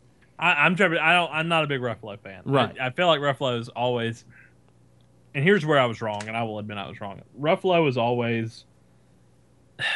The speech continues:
Speaker 1: he's not a leading man. He's
Speaker 2: Mm-hmm.
Speaker 1: always a sidekick. He's always in the background. He's always not the, the number one guy. And I was like, "Why are they gonna do," and I said, "Is it trying to do, you know, meek little Banner and then big Hulk?" I said, "'Cause that's been done, and I'm not that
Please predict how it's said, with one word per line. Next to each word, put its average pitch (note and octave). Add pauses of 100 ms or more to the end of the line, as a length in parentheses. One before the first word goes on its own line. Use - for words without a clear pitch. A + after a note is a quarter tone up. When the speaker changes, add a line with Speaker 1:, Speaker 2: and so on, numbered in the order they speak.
(580)
Speaker 1:
he's A#2+
not B2+
a D3
leading C#3
man. A2
He's G#2+
Speaker 2:
Mm-hmm. A2
Speaker 1:
always C3
a C3+
sidekick. A2
He's G#2
always A#2+
in C3
the C3
background. G#2+
He's G#2+
always A2+
not A2 (100)
the, G2+
the A2
number A2
one G#2+
guy. G#2 (380)
And B2
I A#2+
was A2+
like, G#2+
"Why C3
are A3+
they D#3
gonna A#2+
do," A#2+ (160)
and B2+
I B2+
said, B2+
"Is A#2
it A2+ (140)
trying D3
to C#3+
do, C#3
you C3
know, A#2
meek A#2 (100)
little A#2+
Banner A#2
and G#2+
then A2
big G#2+
Hulk?" C3+
I A2
said, A2+
"'Cause A#2
that's G3
been B2
done, A2
and G2
I'm G#2+
not G#2
that G2